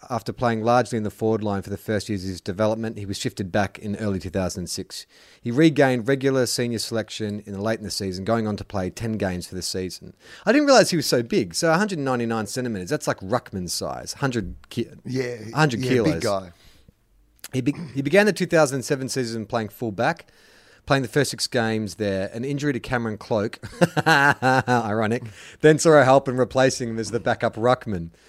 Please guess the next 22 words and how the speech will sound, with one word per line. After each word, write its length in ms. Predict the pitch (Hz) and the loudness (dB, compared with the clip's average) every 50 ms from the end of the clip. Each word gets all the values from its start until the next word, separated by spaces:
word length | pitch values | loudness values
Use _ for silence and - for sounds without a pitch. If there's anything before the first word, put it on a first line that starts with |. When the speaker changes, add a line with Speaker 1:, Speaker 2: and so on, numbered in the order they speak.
| - - - - - - _ - | -20 -20 -20 -20 -20 -20 _ -2
Speaker 1:
He's 180 | 131 131 117 | -2 0 0
also 400 | 143 156 160 156 - - 156 143 | 2 2 2 2 4 4 4 4
been 220 | 120 135 131 127 196 | 4 2 2 4 4
Speaker 2:
Yeah, 180 | 202 170 147 | 4 4 4
the, 220 | 143 156 160 170 - | 4 2 0 0 -2
the 260 | 175 160 170 180 190 | -2 0 0 2 2
injury 320 | 190 202 185 175 185 170 156 | 2 4 4 4 4 4 4
was 280 | 147 139 139 135 120 | 4 4 2 2 0
that 180 | 135 131 123 - | -2 -4 -4 -4
Cameron 300 | 147 143 131 123 123 120 | -6 -6 -6 -6 -8 -8
Cloke 260 | - 123 123 117 104 | -4 -4 -4 -4 -4
got 280 | 127 123 117 - _ - | -4 -6 -6 -6 _ -12
kicked 260 | - - 131 - - | -12 -12 -12 -10 -8
in 160 | 131 127 117 | -8 -6 -6
the 80 | 113 110 | -6 -6
nuts 420 | 107 113 135 151 - - 170 160 | -4 -2 -2 -2 -2 -2 -6 -6
and 120 | 113 117 170 | -6 -6 -6
couldn't 200 | 151 139 120 117 | -6 -6 -4 -4
play 200 | 139 127 131 147 175 | -2 0 0 2 2
the 140 | - - | 0 -2
next 200 | 113 95 - - - | -2 -4 -8 -8 -6
week. 160 | - 120 | -6 -6